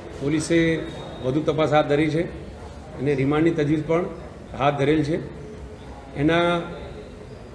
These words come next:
ભૂતકાળના કોઈ ગુના છે કે કેમ, એ તપાસતા હાલ સુધી કોઈ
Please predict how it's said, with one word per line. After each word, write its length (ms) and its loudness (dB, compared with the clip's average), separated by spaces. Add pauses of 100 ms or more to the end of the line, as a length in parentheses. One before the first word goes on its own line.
(240)
ભૂતકાળના 480 4
કોઈ 120 6
ગુના 300 4
છે 200 2
કે 120 2
કેમ, 440 4
એ 60 -2
તપાસતા 480 0
હાલ 180 4
સુધી 240 2
કોઈ 200 2